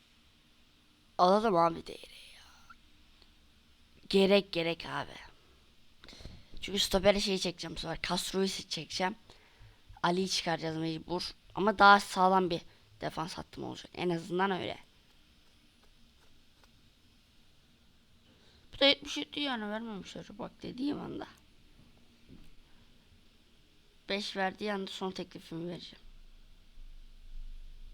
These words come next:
Ben bekleyeceğim mecbur. Sonra en son altı vereceğim.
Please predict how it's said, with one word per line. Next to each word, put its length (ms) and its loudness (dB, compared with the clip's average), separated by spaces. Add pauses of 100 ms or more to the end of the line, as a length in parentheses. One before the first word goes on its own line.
(2500)
Ben 200 -4
bekleyeceğim 720 -10
mecbur. 680 -4 (1400)
Sonra 420 -6
en 100 -4
son 240 -12
altı 380 -8
vereceğim. 380 -14